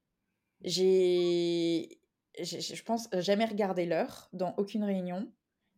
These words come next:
Enfin, vaguement, juste pour vérifier que j'étais pas en retard, mais, mais pas dans le sens, euh, où est-ce qu'on en est.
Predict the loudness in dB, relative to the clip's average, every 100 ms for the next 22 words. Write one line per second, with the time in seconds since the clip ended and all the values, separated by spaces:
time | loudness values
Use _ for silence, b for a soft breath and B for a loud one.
0 | _ -12 -8 -6 -2 4 4 6 4 2
1 | -2 -2 0 -2 -4 -2 -2 2 4 4
2 | 2 -4 -6 0 0 0 -2 -4 -2 -4
3 | -6 _ _ 2 2 2 -4 -2 0 0
4 | -2